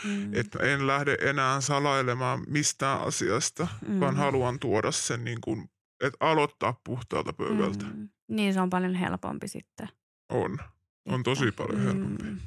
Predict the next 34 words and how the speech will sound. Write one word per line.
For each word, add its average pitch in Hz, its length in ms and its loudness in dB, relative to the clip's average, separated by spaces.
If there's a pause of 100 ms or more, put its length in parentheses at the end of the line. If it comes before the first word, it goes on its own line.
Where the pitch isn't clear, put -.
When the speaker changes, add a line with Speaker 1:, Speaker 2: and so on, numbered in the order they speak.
(180)
Speaker 1:
mm. 208 260 -4 (640)
Että 185 180 -2
ei 180 80 2
tavallaan 175 420 4
niinku 175 320 0
tarvi 180 300 2
myöskään 170 360 0
ehkä - 200 -4
elää 180 260 0
sen 175 320 4
kanssa, 170 340 -2
että - 260 -8 (520)
sä 165 80 0
lähdet 170 200 0
uuteen 175 360 0
suhteeseen 180 640 -2
ja 170 100 -4
sit 170 180 -6
sulla - 240 -2
onkin 196 260 -2
siellä - 340 -6
vielä 233 220 -8
joku 208 220 -6
Speaker 2:
Mm, 156 240 4
Speaker 1:
juttu. 156 160 -2 (160)
Speaker 2:
et - 140 0
jos 135 220 2
jostain 139 460 2
Speaker 1:
Mistä - 180 0
Speaker 2:
jotain 135 280 4
Speaker 1:
sä - 80 6
Speaker 2:
ilmeneekin, 135 640 2
Speaker 1:
Niin. 226 140 4
Speaker 2:
niin 165 160 -2